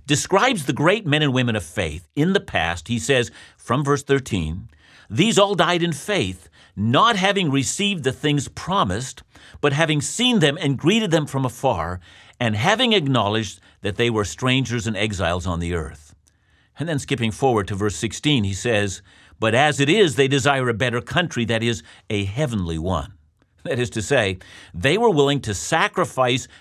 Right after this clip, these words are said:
present advantages for future ones, ones they had not seen, but ones that God had promised them. Jesus spoke in the same way. Matthew sixteen twenty-six, he says, "For what will it profit a man if he gains the whole world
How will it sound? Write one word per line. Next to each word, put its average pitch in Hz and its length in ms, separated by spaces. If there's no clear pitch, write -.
present 220 560
advantages 127 840
for - 200
future 131 460
ones, 78 400
ones 101 260
they 113 220
had 151 340
not 113 320
seen, 92 540
but 175 140
ones 202 240
that 208 100
God 196 220
had 185 120
promised 127 460
them. 76 300
Jesus 156 320
spoke 110 280
in 101 80
the 92 60
same 95 300
way. 92 360
Matthew 107 420
sixteen 98 420
twenty-six, 95 560
he 98 100
says, 98 400
"For - 160
what 135 220
will 123 140
it 117 120
profit 131 400
a 120 40
man 135 320
if 117 80
he 123 80
gains 135 360
the 120 120
whole 208 400
world 131 420